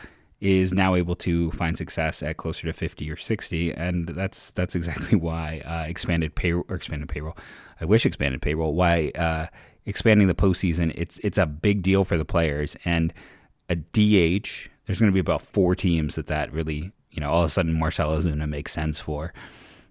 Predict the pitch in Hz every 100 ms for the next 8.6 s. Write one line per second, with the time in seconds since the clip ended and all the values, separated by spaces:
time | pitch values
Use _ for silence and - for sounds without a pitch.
0 | _ 95 90 101 120 131 139 117 107 131
1 | 104 - 104 104 104 101 107 - 107 110
2 | 98 98 98 - - 87 82 95 107 107
3 | 95 - 120 107 92 90 64 - - 80
4 | 78 78 78 78 78 73 80 82 113 -
5 | 95 98 - 107 104 104 95 101 107 101
6 | 98 98 95 98 95 90 87 90 98 92
7 | 98 87 95 90 101 - 92 95 92 92
8 | 85 82 90 90 90